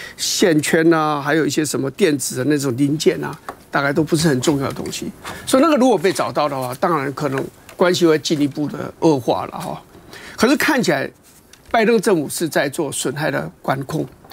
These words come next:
就是不要让它影响到美国跟中国大陆的关系，所以拜登才会出来讲嘛。他说我们，他接，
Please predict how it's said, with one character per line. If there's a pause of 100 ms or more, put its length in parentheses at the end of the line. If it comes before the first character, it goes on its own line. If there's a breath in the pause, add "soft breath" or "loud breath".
(140 loud breath)
就
是
不
要
让
它 (360)
影
响
到 (300 soft breath)
美
国
跟
中
国
大
陆
的
关
系， (320 loud breath)
所
以
拜
登
才
会
出
来
讲
嘛。 (400 soft breath)
他
说
我
们， (600 loud breath)
他
接，